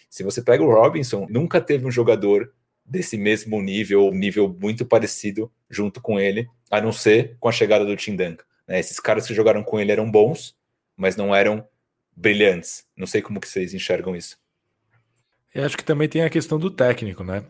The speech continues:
Speaker 2: Quando você tem uma estrela tão versátil e com tantas possibilidades, é, como o Robinson, quanto melhor é seu técnico, mais soluções criativas você encontra pra fazê-lo triunfar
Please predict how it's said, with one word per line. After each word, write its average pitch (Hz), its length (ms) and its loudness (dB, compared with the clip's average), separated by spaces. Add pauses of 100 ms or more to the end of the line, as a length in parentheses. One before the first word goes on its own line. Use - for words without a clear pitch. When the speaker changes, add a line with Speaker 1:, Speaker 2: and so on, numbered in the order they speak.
(180)
Speaker 2:
Quando 110 180 -6
você 117 220 -4
tem 135 120 -4
uma 131 160 -2
estrela 104 720 2
tão 127 180 0
versátil 101 600 0
e 92 40 -10
com 98 140 -12
tantas 117 260 -4
possibilidades, 101 1040 -4 (640)
é, 87 580 -8
como 95 640 -4
o 92 160 -4
Robinson, 98 640 0
quanto 113 260 -6
melhor 117 300 4
é 135 60 4
seu 120 200 0
técnico, 113 600 -2
mais 95 260 0
soluções 131 460 -2
criativas 113 720 0 (440)
você 95 360 -2
encontra 95 420 0
pra 85 100 -8
fazê-lo 95 280 0
triunfar 101 640 0